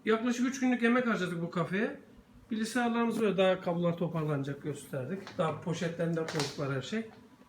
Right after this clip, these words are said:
Kurduk sistemimizi. Kafenin tasarımı falan gayet güzel yapmışlar. led, pavyon tarzı. Güzel olmuş.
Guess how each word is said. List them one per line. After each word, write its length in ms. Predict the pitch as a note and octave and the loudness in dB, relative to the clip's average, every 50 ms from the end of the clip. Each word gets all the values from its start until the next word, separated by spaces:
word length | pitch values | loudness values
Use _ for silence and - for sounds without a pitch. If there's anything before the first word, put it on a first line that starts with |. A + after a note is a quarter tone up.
| - - - - - - - | -20 -20 -20 -20 -20 -20 -4
Kurduk 300 | - E4 D#4 D#4 D#4+ - | -2 0 0 0 0 -2
sistemimizi. 680 | - - - C4+ A#3+ G#3 G3 F#3 F3 G#3+ C#4+ D#4 D#4 - - - - - - - - - - - - - - - - - - | -4 0 4 4 6 6 6 4 2 2 0 0 -2 -4 -12 -18 -20 -20 -20 -20 -20 -18 -20 -20 -20 -20 -20 -20 -20 -16 -6
Kafenin 420 | - C4 B3+ D4 C#4 C#4 C4 - | -4 -2 2 2 2 2 2 0
tasarımı 480 | - C4 B3 - C#4+ C4 C4 C4 B3 A3+ | -2 -2 -2 0 0 0 2 0 0 0
falan 260 | B3 B3+ B3+ B3+ A#3+ | 0 0 0 0 -2
gayet 300 | B3 B3 B3 B3 - - | -2 -2 -4 -4 -6 -2
güzel 180 | B3+ B3 G3+ | -2 0 0
yapmışlar. 360 | D#3+ D3 - E3 - - F#3+ F#3 | 0 -2 -2 -4 -2 -2 0 0
led, 320 | F#3 F#3+ F#3 - - - | 2 0 0 0 -2 -2
pavyon 320 | G3 G3 F#3+ F#3 F3+ F3 | 0 2 2 2 2 0
tarzı. 420 | - - C#3+ B2+ A#2+ C3 F#3+ F#3 - - - - - - - - - - - - - - - - - - - - - - - - - - - - - - - - - - - - | -2 -2 -4 -4 -4 -4 -4 -6 -6 -10 -16 -20 -20 -20 -20 -20 -20 -20 -20 -20 -20 -20 -20 -20 -20 -20 -20 -20 -20 -20 -20 -20 -20 -20 -20 -20 -20 -20 -20 -20 -20 -16 -8 -4
Güzel 160 | B3+ C#4+ C#4 | 2 4 4
olmuş. 520 | A#3 F3+ C#3+ C3+ - - - - - - | 4 4 4 2 0 -2 -4 -8 -12 -16